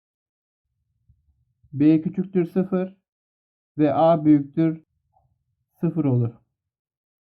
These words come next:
Öncelikle ilk duruma bakalım. İlk durumda mutlak değer içinde A çarpı B neye eşitmiş?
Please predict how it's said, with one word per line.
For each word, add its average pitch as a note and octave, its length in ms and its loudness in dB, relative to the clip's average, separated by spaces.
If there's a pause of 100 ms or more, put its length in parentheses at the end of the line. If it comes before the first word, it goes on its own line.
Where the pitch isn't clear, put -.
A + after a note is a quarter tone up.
(2500)
Öncelikle E3+ 560 2
ilk F#3+ 180 -2
duruma D#3 280 0
bakalım. B2 500 -4 (1000)
İlk E3+ 240 0
durumda F#3 320 2
mutlak D#3 420 -2
değer F3+ 120 0
içinde D#3+ 360 0
A D3+ 200 0
çarpı D3 440 -4
B E3 280 -4 (1300)
neye E3 280 2
eşitmiş? D#3+ 560 -4